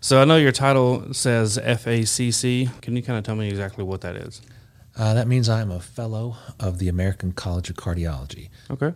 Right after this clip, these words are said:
Speaker 2: Uh, to become a fellow of the A C C, you have to be board certified in cardiology. I have double boards,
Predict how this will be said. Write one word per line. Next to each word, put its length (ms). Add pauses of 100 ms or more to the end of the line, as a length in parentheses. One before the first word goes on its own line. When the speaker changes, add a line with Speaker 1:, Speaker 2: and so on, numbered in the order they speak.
Speaker 2:
Uh, 200
to 120
become 240
a 60
fellow 480
of 160
the 120
A 120
C 180
C, 420 (380)
you 120
have 160
to 60
be 140
board 380
certified 640 (240)
in 100
cardiology. 760 (120)
I 60
have 340
double 220
boards, 480